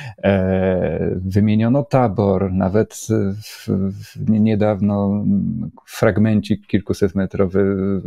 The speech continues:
nowej linii tramwajowej. I dalej słyszę, że najpierw trzeba dać ludziom alternatywę, tak? Dajmy ludziom jeszcze więcej alternatywy. To,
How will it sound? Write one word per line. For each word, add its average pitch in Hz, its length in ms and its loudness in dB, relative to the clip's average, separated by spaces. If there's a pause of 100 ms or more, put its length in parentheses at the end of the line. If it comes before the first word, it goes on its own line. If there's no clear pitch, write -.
(160)
nowej 95 340 0
linii 127 240 2
tramwajowej. 107 720 0 (640)
I 95 160 -6 (100)
dalej 156 580 4
słyszę, 139 480 0
że 120 180 4
najpierw 120 480 2
trzeba 131 240 2
dać 113 240 0
ludziom 110 280 4
alternatywę, 101 920 -2
tak? 131 360 0 (380)
Dajmy 156 320 2
ludziom 123 480 2
jeszcze 139 340 2
więcej 110 380 4
alternatywy. 98 760 -2
To, 127 140 0